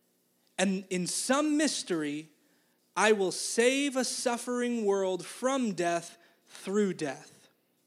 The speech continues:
So the better question is not, "Why has this happened?" but perhaps, "Where are you with me?"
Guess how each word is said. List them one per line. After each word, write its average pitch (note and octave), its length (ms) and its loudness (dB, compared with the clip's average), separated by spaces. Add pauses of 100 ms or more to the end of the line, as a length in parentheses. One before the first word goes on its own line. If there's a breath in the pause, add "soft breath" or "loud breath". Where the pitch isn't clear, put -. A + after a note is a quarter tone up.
(1040 soft breath)
So - 160 -2
the D#3+ 100 2
better A#3 300 4
question A3+ 480 -2
is F#3 160 0
not, F#3 260 0
"Why G#3+ 380 2
has G3 240 -4
this D#3 160 -6
happened?" D#3 680 -6 (520 soft breath)
but G3 160 -2
perhaps, F#3+ 680 0 (480 soft breath)
"Where G#3 800 4 (680 soft breath)
are G3 220 4
you E3+ 260 -2
with F#3 340 2
me?" C3+ 360 -14